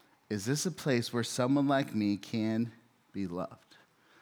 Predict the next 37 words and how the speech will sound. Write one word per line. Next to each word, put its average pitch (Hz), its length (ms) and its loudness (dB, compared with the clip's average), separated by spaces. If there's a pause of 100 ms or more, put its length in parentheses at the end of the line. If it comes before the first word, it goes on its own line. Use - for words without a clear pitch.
(220)
So - 220 -6
as 160 280 6
we 180 160 0
head 151 340 4
out 139 240 8
into 131 300 -2
the 117 120 -2
volunteer 117 680 0
fair 82 300 -8 (260)
and 98 120 -2
decide 123 420 2
to 120 60 -2
sign 113 300 0
up, 98 180 -2
here's 165 360 0
what's 151 240 0
in 135 160 2
the 127 80 2
back 127 320 2
of 123 100 -2
our 123 140 2
mind. 104 280 2
Those 117 160 0
of 117 60 -4
us 123 140 -2
that 104 220 0
own 127 280 2
this 117 180 0
church, 87 380 -6
not 110 260 0
literally 131 460 0
own 110 220 2
it, 98 80 -2
but, 101 120 -2
like, 101 220 -2 (220)
we 123 100 2
take 131 240 0